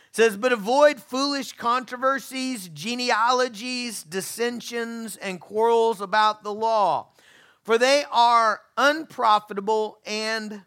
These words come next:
worthless. As for a person who stirs up division,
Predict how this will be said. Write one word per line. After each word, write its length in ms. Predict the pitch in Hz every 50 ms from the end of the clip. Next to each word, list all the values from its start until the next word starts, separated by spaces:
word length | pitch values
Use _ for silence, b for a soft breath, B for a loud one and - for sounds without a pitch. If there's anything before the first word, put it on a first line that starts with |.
| _ _
worthless. 800 | 170 196 202 185 - - 143 123 104 - - - - - - _ _ b b b b b b b b b b b
As 240 | 196 226 262 240 -
for 180 | - 277 277
a 120 | 262 254 233
person 600 | - - - - 254 262 262 - - 254 262 254
who 180 | 233 220 202
stirs 540 | 165 - - - _ - 240 247 254 247 202
up 240 | 233 240 240 214 180
division, 800 | 175 190 175 165 202 214 220 214 190 147 117 113 110 92 90